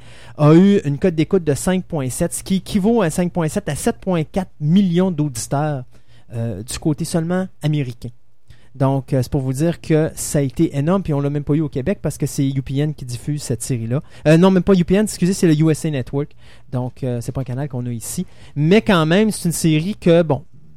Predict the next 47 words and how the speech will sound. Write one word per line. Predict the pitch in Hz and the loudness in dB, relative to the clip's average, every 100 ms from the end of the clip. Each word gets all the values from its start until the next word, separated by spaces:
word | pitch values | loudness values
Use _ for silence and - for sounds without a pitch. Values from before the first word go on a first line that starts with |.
| - - | -20 -6
c'est | - | 0
un | 190 | 4
peu | 320 | 4
le | 320 | 4
style, | 143 - - 190 190 165 | 2 -4 0 2 2 0
je | 131 | -2
dirais, | 127 127 127 143 151 156 | -2 -4 -2 0 0 0
euh, | 123 120 117 117 - - - | 2 2 0 -2 -8 -12 -4
euh, | 120 | 0
Taken, | - 143 - 156 196 | 4 4 4 2 2
à | 151 | 0
l'exception | 135 - 131 165 | -2 -2 -2 -2
que | 175 127 | 0 -2
c'est | - 147 | 0 -2
quatre | 143 160 | 0 0
mille | 180 185 | 0 0
quatre | 160 | 0
cents | - 156 | 0 -2
personnes | 143 120 - 156 170 - - - - | -2 -2 0 0 0 -10 -18 -20 -12
qui | - 190 196 | 0 2 4
réapparaissent, | 196 143 180 170 160 135 139 151 - | 2 4 4 4 2 2 0 -4 -6
et | 135 | -4
ce | - | -2
sont | 139 175 170 | 0 0 -2
tous | - 214 | 0 0
des | 165 143 | 2 0
gens | 165 | 0
qui | 180 | -2
ont | 147 | -4
été | 131 | -2
enlevés, | 139 131 156 175 170 - - - - - | -4 0 0 -2 -6 -18 -20 -20 -20 -14
entre | - 147 151 | -4 0 0
guillemets, | 135 135 143 156 | 0 2 2 0
par | 160 165 | 0 0
des | 143 151 | 0 -2
soucoupes | 143 147 | -2 -2
volantes | 127 120 131 139 | -2 -2 -4 -8
ou | |
par | 127 127 | -6 -4
des | 127 | -4
extraterrestres | 127 - 127 113 107 123 156 | -4 -6 -8 -6 -8 -6 -4
ou | |
des | 139 131 | -2 -2
formes | - 139 143 | 0 0 0
de | 127 | -2
vie | 123 | -2
extraterrestres. | 127 - 117 113 107 127 | -4 -4 -8 -6 -8 -8